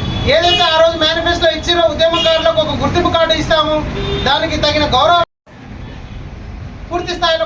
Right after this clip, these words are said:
భద్రత కల్పిస్తామని ఏదైతే హామీలు ఇచ్చిరో ఆ హామీలనే నిర్వర్తించవలసిందిగా మేము ఆ బాధ్యతను వాళ్ళకు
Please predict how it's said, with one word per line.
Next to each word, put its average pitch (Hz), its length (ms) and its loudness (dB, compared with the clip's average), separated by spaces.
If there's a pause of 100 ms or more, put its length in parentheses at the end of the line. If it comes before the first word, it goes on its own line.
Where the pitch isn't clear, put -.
భద్రత 330 300 -8 (100)
కల్పిస్తామని 320 560 -8
ఏదైతే 320 340 -2
హామీలు 294 320 -8
ఇచ్చిరో 208 260 -8 (380)
ఆ - 20 -2 (120)
హామీలనే 302 440 -6 (120)
నిర్వర్తించవలసిందిగా 311 1160 -6 (340)
మేము 302 240 -10
ఆ 277 40 -2 (100)
బాధ్యతను 330 480 -6
వాళ్ళకు 302 300 -6